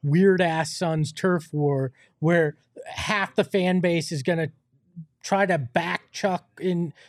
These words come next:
in some way, and the other half's like, "Well, no, K D, I don't need any more of that.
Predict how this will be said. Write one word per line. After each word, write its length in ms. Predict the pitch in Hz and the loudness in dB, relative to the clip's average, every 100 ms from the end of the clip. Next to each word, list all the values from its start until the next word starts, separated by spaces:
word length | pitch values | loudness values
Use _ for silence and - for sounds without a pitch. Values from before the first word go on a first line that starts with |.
| _ | _
in 160 | 196 185 | 0 2
some 300 | - 185 175 | 2 0 2
way, 300 | 175 175 170 | 2 0 0
and 100 | 170 | 0
the 100 | 170 | 0
other 200 | 175 170 | 0 0
half's 340 | 175 175 175 | 0 0 -2
like, 160 | 175 151 | -4 -4
"Well, 100 | 185 | -2
no, 280 | 247 262 208 | 0 0 -2
K 260 | 226 240 | -2 -2
D, 160 | 233 - - - _ | -4 -10 -18 -20 _
I 120 | - 285 | -4 0
don't 180 | 370 | 0
need 220 | 294 339 339 | 2 2 2
any 200 | 320 269 | 0 2
more 280 | 208 180 156 | 2 2 2
of 80 | |
that. 240 | 139 123 | 0 -2